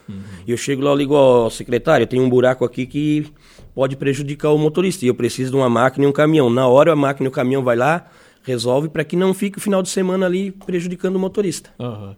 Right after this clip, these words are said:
Speaker 1: Claro que, é, não só pra, pro morador de Cocal, mas quem passa pela, pela S C,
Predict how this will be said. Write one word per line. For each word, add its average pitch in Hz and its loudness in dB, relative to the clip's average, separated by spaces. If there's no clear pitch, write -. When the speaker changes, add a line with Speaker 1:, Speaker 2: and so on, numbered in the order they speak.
Speaker 1:
Claro 196 0
que, 196 -4
é, 123 -12
não 170 -4
só 147 -2
pra, 120 -4
pro 156 -8
morador 135 -4
de 127 -6
Cocal, 151 -4
mas 156 -6
quem 135 -10
passa 135 -4
pela, 131 -8
pela 135 -4
S 127 -10
C, 180 -6